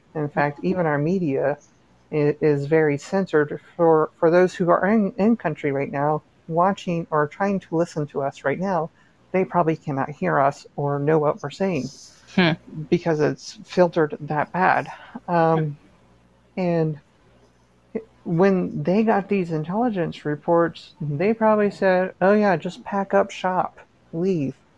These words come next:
Speaker 1: And I remember watching our military bases getting seized by Russian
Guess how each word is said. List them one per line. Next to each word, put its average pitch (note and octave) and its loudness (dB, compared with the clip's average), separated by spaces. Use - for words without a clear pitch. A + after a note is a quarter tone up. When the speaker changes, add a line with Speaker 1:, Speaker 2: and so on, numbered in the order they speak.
Speaker 1:
And F3+ 2
I G#3 4
remember A3 2
watching F3+ -4
our D#3+ 0
military F#3 0
bases D#3 0
getting F3+ 0
seized F3 -4
by C#3 -2
Russian F3 0